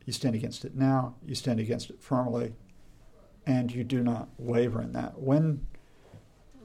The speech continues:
President-elect Trump says, "I'm going to appoint a Supreme Court justice on the basis that that justice will ensure that we overturn Roe versus Wade and therefore a woman's right to choose over her own body," you stand against that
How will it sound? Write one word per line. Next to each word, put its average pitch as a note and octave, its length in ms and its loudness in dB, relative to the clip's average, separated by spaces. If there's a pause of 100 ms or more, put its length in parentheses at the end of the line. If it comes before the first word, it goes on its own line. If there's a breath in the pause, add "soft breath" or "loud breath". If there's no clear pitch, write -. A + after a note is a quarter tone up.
(120)
President-elect B2 480 4
Trump B2 240 2
says, B2 180 4
"I'm C3+ 160 4
going C3+ 200 2
to B2+ 100 -2
appoint C3+ 460 2
a - 40 -6
Supreme C3+ 380 -2
Court - 260 0
justice A#2+ 420 0
on B2+ 200 0
the A#2+ 80 -2
basis C3+ 640 0 (560 soft breath)
that C3 160 -2
that C#3 280 4
justice B2+ 720 2 (580 soft breath)
will B2+ 200 0
ensure B2+ 380 6
that A#2+ 340 -2
we B2+ 360 2 (160)
overturn C3 680 4
Roe B2 200 6
versus A#2+ 460 -2
Wade B2 400 2
and A#2+ 160 -4
therefore B2 320 4
a A#2+ 40 8
woman's A2+ 340 -2
right B2+ 240 4
to B2+ 100 -6
choose B2+ 460 0
over A#2+ 220 2
her B2+ 100 0
own A#2+ 120 0
body," B2 360 4 (560 loud breath)
you C3 180 0
stand B2+ 460 4
against A2+ 500 -2
that - 420 -10